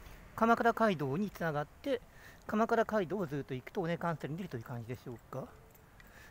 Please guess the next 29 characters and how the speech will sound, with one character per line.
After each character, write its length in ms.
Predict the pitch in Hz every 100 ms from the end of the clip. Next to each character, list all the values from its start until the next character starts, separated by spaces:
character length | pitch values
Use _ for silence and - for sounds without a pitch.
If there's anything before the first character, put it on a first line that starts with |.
| -
で、 200 | 294 330
こ 160 | 277
の 160 | 285 285
通 40 | 262 - 285 302
り 140 | 294
は、 260 | 220 156 135 - - - -
そ 100 | -
の 100 | 269
名 100 | 311
の 120 | 311 311
通 320 | 320 254 170
り、 200 | 202 - - - - - - -
桜 300 | - 233 262
が 100 | 247
咲 180 | - 220
い 20 |
て 60 | 214
い 60 | 214
る 60 |
並 200 | 202 202
木 180 | 190 180
道 60 | -
に 60 |
な 80 | 135
っ 40 |
て 140 | - 117
い 40 |
ま 120 | 113 117
す。 280 | - 120